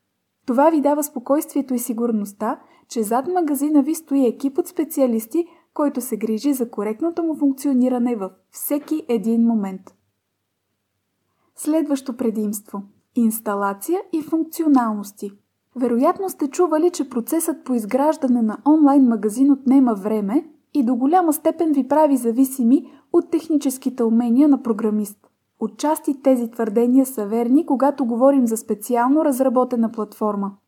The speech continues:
отговаряща на вашите индивидуални изисквания. В общия случай за търговците е най-важно наличието на стандартни функционалности, както и възможност за няколко различни метода на плащане,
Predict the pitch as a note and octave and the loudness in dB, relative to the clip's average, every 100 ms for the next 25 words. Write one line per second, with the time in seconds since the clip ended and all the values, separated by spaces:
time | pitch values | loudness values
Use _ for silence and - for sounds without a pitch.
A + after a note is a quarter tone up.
0 | _ D4+ A#3+ C#4+ C#4 A#3 - - F4+ - | _ -4 -2 2 2 0 -6 -8 -8 0
1 | D4+ C#4 C4 C4 B3+ E4+ D#4 B3+ A3+ B3 | 0 2 0 -2 -4 0 2 0 -2 -2
2 | A#3+ A3+ C4+ C#4+ A3+ A3 - G3 G3 G3 | 0 2 2 2 0 -10 -10 -8 -8 -12
3 | _ _ _ _ - F#4+ - D4 C#4+ D#4 | _ _ _ _ -6 -6 -2 -4 -2 -4
4 | E4 B3+ B3 A3+ A3+ D#4 - C#4 E4+ F#4 | -2 -2 -2 -2 2 0 0 -4 -2 -2
5 | B3+ A#3+ D4 E4 C4+ C#4+ D4 D#4 C4 C4+ | -2 2 4 4 2 2 2 4 4 2
6 | D4 C4+ C4 D#4 D4 - A#3 A3 C4+ C#4 | 2 -2 0 0 0 0 0 2 2 2
7 | C4 C4 A3 A3 A#3 G#3+ A3 A#3+ A3 G3+ | 0 0 -4 -4 -8 -4 -2 -2 -2 -6
8 | - F4+ - _ _ _ F4 D#4 D#4+ F4 | -6 -8 -8 _ _ _ 2 2 2 0
9 | C#4+ C#4 C4+ C#4+ C#4+ C#4 C4+ - - B3+ | 2 2 6 6 6 4 2 -2 -10 -8
10 | A#3 A#3+ A#3 - _ _ C#4+ C#4+ C#4 B3+ | -2 -2 -2 -8 _ _ 4 4 2 -2
11 | B3+ A#3 A3+ A#3 - A#3 A3 A3+ A3+ G#3+ | 0 0 0 -4 0 2 4 2 -2 -6
12 | G#3 G3 G3+ G3 G3 - C4 F#4 | -6 -6 -6 -8 -8 -4 -2 -2